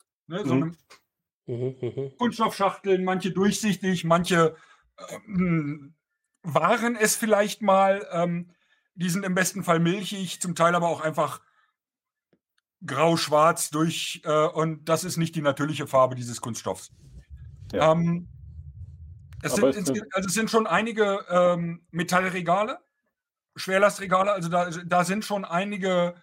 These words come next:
Speaker 1: Zentner an, ähm, Schrauben und anderen, ähm, Metall-, äh, Kleinteilen drin. Und ja, das zeigt er euch als erstes.
Speaker 2: Ja, gut.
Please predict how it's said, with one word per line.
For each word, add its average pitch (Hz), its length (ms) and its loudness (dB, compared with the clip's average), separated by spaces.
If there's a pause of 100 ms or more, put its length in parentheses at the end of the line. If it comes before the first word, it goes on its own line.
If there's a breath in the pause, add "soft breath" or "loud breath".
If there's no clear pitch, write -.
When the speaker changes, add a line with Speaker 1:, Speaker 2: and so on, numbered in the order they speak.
(220 soft breath)
Speaker 1:
Zentner 196 640 2
an, 170 560 0
ähm, 156 440 2 (260)
Schrauben 196 340 2
und 180 140 -2
anderen, 190 560 0
ähm, 170 520 -4
Metall-, 175 640 -2
äh, 170 280 -10 (340)
Kleinteilen 175 680 0
drin. 208 320 -6 (2250)
Und 180 300 -2 (140)
ja, 170 180 2
das 143 300 -6
zeigt 165 300 2
er 160 40 2
euch 151 160 -2
als 143 120 -4
erstes. 101 420 -8 (840 loud breath)
Speaker 2:
Ja, 82 300 -4 (160)
gut. - 380 -10